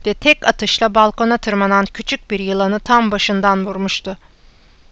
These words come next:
Simirna ürktü. Titriyordu. Dedesine sarıldı.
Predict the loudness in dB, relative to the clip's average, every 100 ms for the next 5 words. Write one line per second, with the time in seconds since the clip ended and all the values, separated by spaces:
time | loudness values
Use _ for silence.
0 | _ -18 -4 2 4 4 2 0 -6 -8
1 | -6 -6 -8 _ _ _ _ -20 _ -18
2 | -14 -6 0 2 0 -4 -10 -12 _ -20
3 | -20 -2 2 2 2 2 0 2 -2 -2
4 | -6 -6 -8